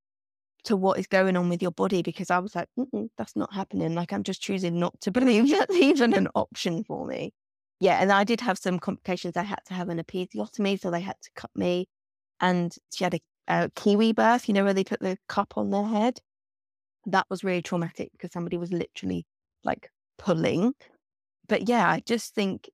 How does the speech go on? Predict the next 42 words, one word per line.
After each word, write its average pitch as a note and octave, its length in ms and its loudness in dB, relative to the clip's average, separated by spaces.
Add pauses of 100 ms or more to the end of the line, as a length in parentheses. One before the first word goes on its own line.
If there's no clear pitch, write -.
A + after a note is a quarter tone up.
(180)
the G3+ 140 -2
hu-, A3 200 -4
and G#3 120 2
then F#3+ 240 0 (440)
luckily F#3+ 640 -2 (140)
she - 160 -8
was F3 160 -6
all F3+ 100 -4
fine, A#3 460 0
she F#3 100 -4
was F3 140 -8
all F3 140 -8
well, G3+ 440 0 (400)
and G#3+ 160 -2
she F#3 100 -6
came. - 480 -4 (280)
But G3+ 200 2 (840)
those G#3 640 4
things F#3 420 0
that - 160 -6
happened F3+ 400 -6
from F3 500 -4 (320)
the F3+ 80 -10
standing G3 420 0
on F#3+ 160 2
the F3+ 60 0
beach - 420 -6
to, E3+ 420 -2
"Yeah, F3 220 2
I'm E3 220 -2
ready," F3+ 540 -2 (100)
to E3+ 200 -2
her F3 300 -2
being E3+ 260 -2
on E3 120 -2
my E3 180 -4 (200)
chest. - 680 -6 (600)
And F3+ 160 2
I F#3+ 120 2
always A3 260 -4
feel G#3 180 -2
really F#3 280 -4